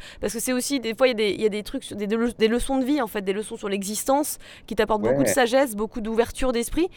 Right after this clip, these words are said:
Speaker 1: et en fait, tu te rends
Speaker 2: Ouais.
Speaker 1: compte, « Ah ouais, en fait, la vie, c'est ça, c'est pas mes privations, enfin, c'est pas la,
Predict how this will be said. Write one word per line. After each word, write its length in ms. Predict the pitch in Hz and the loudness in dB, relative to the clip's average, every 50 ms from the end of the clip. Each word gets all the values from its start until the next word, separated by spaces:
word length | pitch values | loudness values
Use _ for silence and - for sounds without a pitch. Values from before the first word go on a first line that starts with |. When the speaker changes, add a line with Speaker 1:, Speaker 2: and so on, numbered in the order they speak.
| - - - - - _ | -16 -20 -20 -20 -10 _
Speaker 1:
et 140 | - 202 202 | -2 0 0
en 80 | 208 | 2
fait, 140 | 302 - 302 | 2 2 0
tu 80 | - - | 0 -4
te 80 | - | -4
rends 60 | 247 | -4
Speaker 2:
Ouais. 40 | 226 | -2
Speaker 1:
compte, « 140 | - 302 277 - | -2 -4 -2 0
Ah 80 | 254 277 | 0 2
ouais, 100 | 302 311 | 2 0
en 80 | 254 | 0
fait, 160 | - 285 269 233 | 0 -2 0 0
la 100 | 214 208 | 0 -2
vie, 140 | 226 269 | -2 -4
c'est 160 | 269 - - 185 | -6 -6 -10 -8
ça, 220 | - - 262 269 | -2 -2 -2 -2
c'est 120 | 262 - 196 | 0 -4 -2
pas 140 | - 254 269 | 0 0 0
mes 140 | 269 240 | 0 0
privations, 460 | 240 - 214 190 202 196 - - 240 247 | -2 -4 -6 -4 -4 -6 -6 -6 -8 -8
enfin, 120 | - 202 | -8 -8
c'est 160 | 202 - 196 | -10 -10 -2
pas 120 | - 285 285 | 0 0 0
la, 80 | 240 | 0